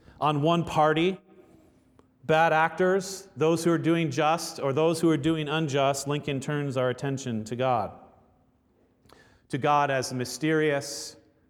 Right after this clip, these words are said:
but also primary actor of history. All of our attempts to make sense of the events of our lives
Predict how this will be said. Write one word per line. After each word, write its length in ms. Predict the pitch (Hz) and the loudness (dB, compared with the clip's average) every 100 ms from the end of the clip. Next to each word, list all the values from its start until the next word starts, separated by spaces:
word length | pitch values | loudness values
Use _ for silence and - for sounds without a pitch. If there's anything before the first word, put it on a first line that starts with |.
| _ _ _ _ _ - | _ _ _ _ _ -4
but 100 | 131 | 0
also 320 | 135 - 127 | 0 0 -4
primary 840 | - 151 156 160 156 147 139 139 | -4 -2 -2 0 -2 -2 -2 -2
actor 480 | 135 135 - 127 113 | -2 -2 -4 -6 -6
of 200 | 117 - | -8 -8
history. 520 | 151 - 104 85 85 - _ _ _ _ _ _ _ _ _ _ _ _ _ _ - | -10 -10 -14 -14 -16 -20 _ _ _ _ _ _ _ _ _ _ _ _ _ _ 2
All 200 | 220 349 | 4 4
of 100 | 240 | 4
our 180 | 202 156 | 4 2
attempts 760 | - 160 117 - - - - _ _ _ _ _ _ - | -2 -6 -6 -8 -10 -10 -12 _ _ _ _ _ _ -6
to 100 | 147 | -2
make 220 | 147 135 | -2 -4
sense 600 | - 170 147 120 - - | -4 -2 -2 -4 -8 -6
of 140 | 139 | -4
the 100 | 135 | -2
events 380 | 123 139 135 - | -2 -4 -6 -6
of 100 | 117 | -6
our 140 | 113 110 | -4 -2
lives 760 | 110 120 127 127 123 - - | -2 0 0 -2 -6 -14 -18